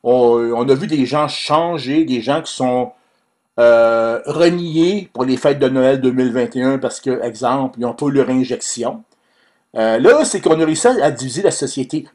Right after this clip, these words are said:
Pas le gouvernement, là. C'est pas, c'est pas le gouvernement qui a ordonné ça. C'est la population, les médias. OK ? C'est eux autres qui ont amené le, les gens à se comporter de telle façon. OK ? Euh, parce que les gens, OK, on leur a donné, euh, trois centimètres,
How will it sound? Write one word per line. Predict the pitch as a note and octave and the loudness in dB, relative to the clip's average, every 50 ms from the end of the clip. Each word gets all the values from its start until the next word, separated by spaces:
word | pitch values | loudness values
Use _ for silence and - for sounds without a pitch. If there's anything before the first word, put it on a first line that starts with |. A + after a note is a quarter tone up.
| _ _ _ | _ _ _
Pas | - D#4+ F#4+ E4+ | 4 6 6 8
le | A3 E3 D3+ | 6 6 4
gouvernement, | C3+ A#2+ C3 D3 C3+ C#3+ B2 A#2+ A#2+ A2+ G#2+ G#2 B2 - - C4 G#3+ | 4 0 -6 0 2 2 2 2 0 -2 -2 0 0 0 0 0 -2
là. | C3+ B2+ A2+ A2 A2 _ _ _ _ _ _ _ _ _ _ _ _ | -2 -4 -6 -6 -8 _ _ _ _ _ _ _ _ _ _ _ _
C'est | _ - - | _ -2 2
pas, | A#3+ A3 | 2 2
c'est | - - | 4 2
pas | D4+ | 0
le | D#4+ A3+ | 0 4
gouvernement | F#3 G#3 G3 F3+ A3+ D4+ | 4 4 4 6 2 0
qui | - - | 2 2
a | D3 | 0
ordonné | A2+ - A#2+ C#3 B2 A#2+ A#2 | 0 2 0 -2 -2 -2 -4
ça. | A#2 - B2+ A#2+ A#2 - _ _ _ _ _ _ _ | -4 -4 -4 -6 -6 -8 _ _ _ _ _ _ _
C'est | - - - - - A3 A#3+ C#4 D4+ D4+ D#4 - _ _ _ | -4 0 2 2 4 4 2 2 0 -4 -8 -12 _ _ _
la | - - B2+ | 0 0 0
population, | - - E3+ - - A3+ G3+ F#3 - - - - D#3+ E3 F3+ G#3+ A3 - _ | 2 2 -2 -2 0 0 2 2 2 2 -2 -6 -4 -4 -4 -4 -6 -10 _
les | - A2 B2 C3+ C3 | -10 -6 -4 -2 -2
médias. | C#3+ D#3+ E3 D#3+ C3+ C#3 F3+ D#3 - - _ _ _ _ _ _ _ _ _ _ _ _ _ _ _ _ _ | 0 0 -2 -2 0 0 0 0 0 -2 _ _ _ _ _ _ _ _ _ _ _ _ _ _ _ _ _
OK ? | G2+ - - F#3 G3+ G3+ F3 - | -16 -6 -6 -4 -4 -4 -8 -12
C'est | - - E3 D#3+ A#3+ | -4 -4 -4 -2 -2
eux | B3 A#3 A3 C#4+ | -4 0 4 4
autres | D4 G4+ G4 - - | 4 4 2 -2 -8
qui | _ - - | _ 2 4
ont | E3+ D#3+ | 4 4
amené | D#3 D#3+ E3+ G#3 A#3+ | 2 0 -2 -4 -4
le, | A#3+ F#3+ D3 C#3+ | 0 2 2 2
les | D3 C#3+ C#3+ C3 | 4 2 0 0
gens | C#3+ G#3+ | 0 -2
à | G#3+ | -4
se | - | -2
comporter | - E3 D#3 - C#3+ - G3+ G3+ | -4 -6 -4 -4 -4 -4 -2 -2
de | D3 C#3 | -2 -2
telle | - - C#3 B2+ | -2 -2 -4 -4
façon. | - - B2+ - - - B2 A2 _ _ _ _ _ _ _ _ _ - | -4 -6 -6 -6 -6 -10 -12 -12 _ _ _ _ _ _ _ _ _ -10
OK ? | C3+ - - | -8 -4 -4
Euh, | A3+ B3 A#3+ G3 C#3+ B2+ B2+ A#2+ A#2+ A#2+ | -2 2 4 4 4 6 4 4 2 2
parce | A#2 C#3 - - | 0 -2 -4 2
que | - G3 | 2 2
les | A3+ A3 D#3 D3+ D#3 D3+ C#3+ | 2 4 0 -4 -2 -2 -4
gens, | C3+ A#2+ D#3 E3+ A3+ - - | -4 -2 0 0 0 0 -2
OK, | C3+ B2 - G3 G#3+ A#3 A#3 - - - _ _ _ _ - | -4 -4 -4 -6 -6 -6 -8 -12 -20 -20 _ _ _ _ 0
on | - D#3+ | 2 4
leur | F3 F3+ F3 E3+ | 6 6 6 6
a | F#3 F#3 | 4 4
donné, | F3+ - F#3+ A3 C4+ C4+ C#4 A3+ | 4 4 2 4 2 2 4 4
euh, | D3+ C#3 C3 C3 C3 C3 B2 A2+ | 6 6 6 6 4 2 0 -4
trois | - - - F#3+ A3+ | -6 -4 -2 0 0
centimètres, | - - G3 D#3+ D3+ - - D3+ C#3+ B2+ C3+ E3 G3 A#3+ A3 - _ | 0 0 -2 -2 -2 -6 -8 -2 0 0 2 2 0 -2 -6 -10 _